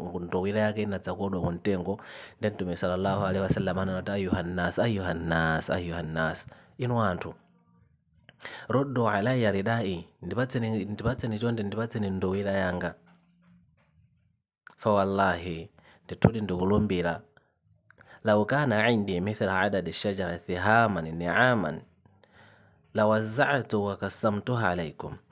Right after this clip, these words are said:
Ngakhale kuti ine ndikanakhala kuti, of course pali katundu wami, koma even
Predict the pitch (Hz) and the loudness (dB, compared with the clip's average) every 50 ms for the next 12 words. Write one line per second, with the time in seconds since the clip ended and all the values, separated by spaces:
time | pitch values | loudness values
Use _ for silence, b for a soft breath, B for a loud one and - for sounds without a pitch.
0 | B B B B _ 110 110 - 170 165 151 143 147 147 151 147 139 - - - | B B B B _ -4 -2 -2 -2 -2 -2 -2 -2 -2 -2 -4 -4 -6 -10 -10
1 | - 123 131 139 143 143 139 135 135 117 107 110 135 127 120 123 120 123 - - | -8 -4 -4 -4 -4 -4 -4 -2 -2 -2 -2 0 -2 -2 -2 -2 -2 -4 -6 -8
2 | - - - _ - - - 123 - - - 165 156 151 123 117 104 95 98 95 | -12 -18 -20 _ -10 -4 -4 -4 -4 -2 -2 -2 -2 0 -2 -2 -2 0 0 0
3 | 98 113 110 101 98 95 101 107 - 113 120 135 147 143 139 127 120 | 0 0 0 0 0 -2 -2 -4 -4 -4 -4 -4 -6 -6 -6 -4 -4